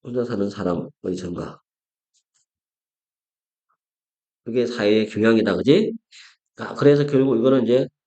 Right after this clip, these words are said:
외로운 사람들의 집합이다. 외로운 사람으로 구성된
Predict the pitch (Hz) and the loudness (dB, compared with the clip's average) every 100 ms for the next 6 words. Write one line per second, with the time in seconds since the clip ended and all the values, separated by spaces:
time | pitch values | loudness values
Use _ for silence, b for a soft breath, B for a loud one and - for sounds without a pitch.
0 | _ - 120 156 196 190 170 117 104 104 | _ 0 2 4 4 2 -2 -4 -4 -2
1 | 101 104 104 - 117 98 92 95 90 113 | 0 -2 -2 -6 -4 -2 0 2 4 6
2 | 135 147 139 117 95 98 101 - _ _ | 6 4 2 -2 -2 -2 -4 -8 _ _
3 | _ _ _ _ _ _ _ _ _ _ | _ _ _ _ _ _ _ _ _ _
4 | _ - 120 139 139 - - 113 110 131 | _ -10 -4 -4 -4 -6 0 2 4 4
5 | 170 | 4